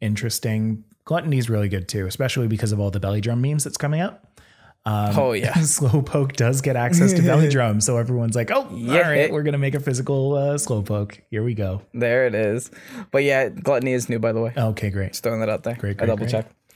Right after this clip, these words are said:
Speaker 1: So now you can actually have Belly Drum Citrus and not die
Speaker 2: Mm-hmm.
Speaker 1: immediately.
Speaker 2: <laughs>
Speaker 1: That's gonna be a
Speaker 2: And
Speaker 1: thing.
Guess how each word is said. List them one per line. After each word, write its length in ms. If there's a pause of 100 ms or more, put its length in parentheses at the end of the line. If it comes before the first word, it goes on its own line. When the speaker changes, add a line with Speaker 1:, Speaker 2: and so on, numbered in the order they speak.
(120)
Speaker 1:
So 120
now 120
you 160
can 100
actually 320
have 540
Belly 320
Drum 240
Citrus 580 (140)
and 360 (800)
not 560
die 460 (1040)
Speaker 2:
Mm-hmm. 180
Speaker 1:
immediately. 520 (340)
Speaker 2:
<laughs> 0 (2000)
Speaker 1:
That's 160
gonna 200
be 60
a 40
Speaker 2:
And 80
Speaker 1:
thing. 220